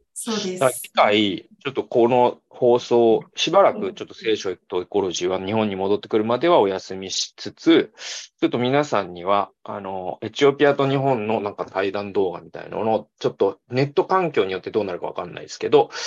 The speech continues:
Speaker 2: また出せるかもしれませんので、その時にはまたお楽しみにしてください。ということで、はい、聞いてくださってありがとうございます。じゃあ、
Speaker 1: はい、ありがとうございました。
Speaker 2: よ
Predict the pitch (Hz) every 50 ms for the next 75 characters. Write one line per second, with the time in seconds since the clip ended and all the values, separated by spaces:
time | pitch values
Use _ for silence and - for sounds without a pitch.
0 | - - - _ - 135 120 120 110 98 110 101 - 113 101 87 85 - 82 82
1 | 80 - - 85 85 85 85 80 - 87 82 76 - - - - 98 - - -
2 | 90 90 90 85 85 - - 92 107 123 123 107 - - _ - 82 - - -
3 | 78 - _ _ - - - - - - - - - 87 - - 87 85 - -
4 | - - - - 82 - - - 98 92 - _ _ _ _ _ - - - -
5 | - - - - - _ _ _ _ - 107 110 107 - 123 113 143 123 113 98
6 | - - _ _ _ _ _ - - 107 98 90 - - - - - 76 - 82
7 | - 87 87 87 - - - - _ - 87 85 87 87 - 87 87 92 95 98
8 | 98 101 101 101 101 101 104 98 - - - - - - 220 226 - - - _
9 | 208 196 214 226 220 220 226 208 208 220 214 214 214 220 240 233 - - - 208
10 | 208 208 202 202 208 202 202 208 202 208 107 101 95 - _ _ _ _ _ _
11 | _ - 101 101 101